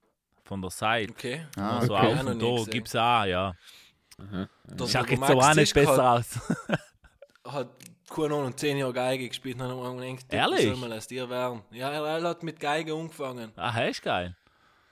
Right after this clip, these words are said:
Speaker 2: Ja.
Speaker 3: Aber irgendwie hat Geige schon, man, das klingt so, klingt ja sowieso geil, aber es schaut irgendwie schon, äh, elegant aus mittlerweile, oder? Wie man
Speaker 1: Das
Speaker 3: so
Speaker 1: eleganteste
Speaker 2: Ja,
Speaker 1: Instrument für mich ist das
Speaker 2: klasse.
Speaker 1: Cello.
Speaker 3: Cello ist ja,
Speaker 4: Mhm.
Speaker 3: ist
Speaker 4: Cello
Speaker 3: halt,
Speaker 4: ist
Speaker 3: ja. Ich finde, den schönsten Namen hat die Oboe.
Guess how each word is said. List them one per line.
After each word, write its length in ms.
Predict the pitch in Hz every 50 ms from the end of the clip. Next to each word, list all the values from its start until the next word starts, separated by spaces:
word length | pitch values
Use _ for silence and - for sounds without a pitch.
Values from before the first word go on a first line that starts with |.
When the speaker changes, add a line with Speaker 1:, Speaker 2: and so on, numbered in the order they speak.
| _ _ _ _ _ _ _ -
Speaker 2:
Ja. 180 | 107 110 107 - _ _ -
Speaker 3:
Aber 200 | 135 - 101 113
irgendwie 240 | 135 147 151 147 131
hat 220 | 143 151 - -
Geige 320 | 120 107 107 127 139 139 131
schon, 200 | - 143 131 123
man, 140 | 117 110 104
das 100 | 101 -
klingt 220 | - - 117 117 107
so, 240 | 117 117 107 101 - _ _ _ _ _ -
klingt 180 | - 113 120 123
ja 80 | 113
sowieso 300 | 98 107 117 127 120 120
geil, 240 | 104 107 113 131 131
aber 80 | 113 107
es 60 | 104
schaut 240 | - 127 123 127 -
irgendwie 260 | 127 131 127 - 120
schon, 200 | 110 - 135 135
äh, 360 | 131 131 127 127 123 123 123 120 - _ _ -
elegant 500 | - 120 113 113 104 117 117 123 120 - 104
aus 280 | 107 127 120 113 -
mittlerweile, 720 | - 101 95 - 92 87 90 92 92 92 92 95 95 95 - 117
oder? 180 | 123 104 95
Wie 80 | 82 117 113 110
man 100 | 107 104
Speaker 1:
Das 80 | 104 -
Speaker 3:
so 60 | 147
Speaker 1:
eleganteste 580 | 131 131 127 135 139 160 190 180 208 - - 170
Speaker 2:
Ja, 60 | 165
Speaker 1:
Instrument 400 | - 110 139 156 151 156 175 160
für 100 | - 156
mich 160 | 151 156 160
ist 100 | 151 -
das 60 | 120 98 - -
Speaker 2:
klasse. 60 | - -
Speaker 1:
Cello. 440 | - 135 120 113 110 101 92 90 - _ _ _ _ _ _ _ _ _ _ _ _ _ _ _ _ _ _ _ _ _ _ _
Speaker 3:
Cello 320 | - - 107 110 120 120 113
ist 160 | 101 - -
ja, 220 | 104 92 95 98
Speaker 4:
Mhm. 80 | 92 92
Speaker 3:
ist 80 | 110 107
Speaker 4:
Cello 160 | 101 101 120
Speaker 3:
halt, 100 | 117 117
Speaker 4:
ist 160 | 117 117 117
Speaker 3:
ja. 200 | 104 104 107 107 - _ _ _ _ - -
Ich 120 | 123 123
finde, 300 | 165 165 139 123 120 - - _ - - - - _ _ -
den 100 | - 117
schönsten 360 | - - 135 147 143 - 117 110
Namen 240 | 113 131 147 139
hat 180 | 135 131 123 -
die 100 | 117 104
Oboe. 500 | 98 95 92 92 98 101 101 90 82